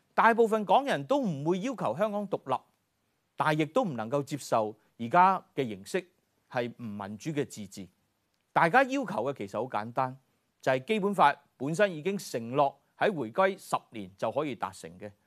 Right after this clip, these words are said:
就係民主自治，由港人經過真正民主選舉產生嘅特首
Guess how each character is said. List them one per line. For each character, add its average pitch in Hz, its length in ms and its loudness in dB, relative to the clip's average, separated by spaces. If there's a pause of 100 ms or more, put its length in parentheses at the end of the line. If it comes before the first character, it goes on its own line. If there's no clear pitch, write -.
(160)
就 127 100 -6
係 104 200 -6
民 95 260 -12
主 113 160 -12
自 107 200 -14
治， 85 220 -16 (680)
由 120 160 -2
港 147 300 2
人 120 300 -2
經 196 200 -2
過 151 160 0
真 208 400 2
正 156 160 0
民 107 360 -8
主 123 100 -8
選 160 280 -6
舉 143 160 -2
產 131 260 -6
生 147 140 -6
嘅 127 80 -6
特 104 180 -8
首 101 280 -6